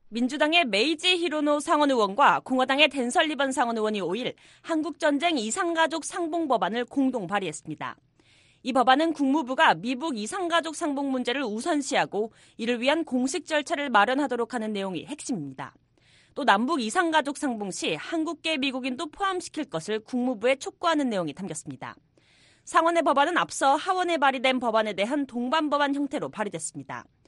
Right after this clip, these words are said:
하원의 법안은 민주당의 그레이스 맹 의원이 지난해 삼월 대표 발의한 법안입니다.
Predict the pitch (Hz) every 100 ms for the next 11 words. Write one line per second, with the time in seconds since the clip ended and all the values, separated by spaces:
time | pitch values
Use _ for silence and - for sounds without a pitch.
0 | _ _ _ _ - 302 302 285 247 240
1 | 311 220 240 247 294 330 - 294 339 -
2 | 302 277 247 240 302 - 240 233 269 294
3 | - 381 370 339 233 190 277 247 190 139
4 | 180 180 151 131 143 131